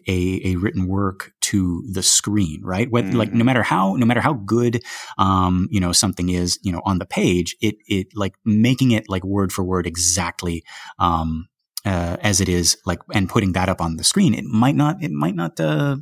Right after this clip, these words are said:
Speaker 1: you know, jump out at you as, as much.
Speaker 2: Mm-hmm.
Speaker 1: Um, uh, I'm, I'm, I'm thinking specifically now of, I, I, uh, am listening to, uh, Room two thirty-seven, the,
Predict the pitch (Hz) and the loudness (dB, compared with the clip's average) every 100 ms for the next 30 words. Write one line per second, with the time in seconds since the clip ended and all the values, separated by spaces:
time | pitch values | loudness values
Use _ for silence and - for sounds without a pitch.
0 | - 135 127 120 107 123 143 180 98 90 | -2 2 2 0 0 0 2 2 2 0
1 | 87 87 90 85 80 - 131 135 165 - | -2 -2 -4 -4 -6 -4 -4 -2 -6 -12
2 | - - 92 90 87 85 - - 101 95 | -20 -2 2 2 2 -2 -6 -2 2 2
3 | 101 117 113 107 - 107 104 107 101 - | 2 0 0 0 0 0 2 2 0 2
4 | 104 117 113 104 95 95 92 95 92 101 | 0 0 0 0 2 2 2 0 0 0
5 | 101 95 101 95 - _ - 98 90 92 | -2 -2 -2 -2 -8 _ -6 -2 -2 -4
6 | - 104 95 101 - 98 95 - 98 95 | -2 0 2 2 2 2 2 0 2 2
7 | 92 - - - 90 87 85 85 - 92 | -2 -10 -18 -2 0 2 0 -2 -4 0
8 | 98 90 - 104 92 - 101 127 | 0 2 0 0 0 0 2 2